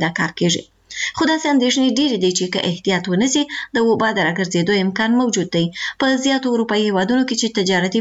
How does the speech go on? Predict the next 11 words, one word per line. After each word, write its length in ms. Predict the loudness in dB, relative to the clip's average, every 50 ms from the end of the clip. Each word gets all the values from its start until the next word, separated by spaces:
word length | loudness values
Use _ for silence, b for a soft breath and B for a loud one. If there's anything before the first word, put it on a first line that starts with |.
| 0 0
فعالیتونه 380 | 0 0 0 0 0 0 0 0
او 60 | 0 -2 -2
دفترونه 420 | -4 -2 -2 0 2 2 2 2 0 -2 -2
تر 120 | -2 -2 0 0
زیاته 260 | 0 0 0 0 -2 -2 -2
حده 220 | -2 -2 0 -2 -2 -2
پرانستل 400 | -2 -2 -2 -2 -2 -4 -4 -2 0 0
سوي، 180 | 2 2 2 0 -2 -6 B B B -2 0 0
د 20 | 2 0 0 -2
کرونا 280 | -2 -2 0 0 2 2 0
ویروس 240 | 0 -2 -2 -2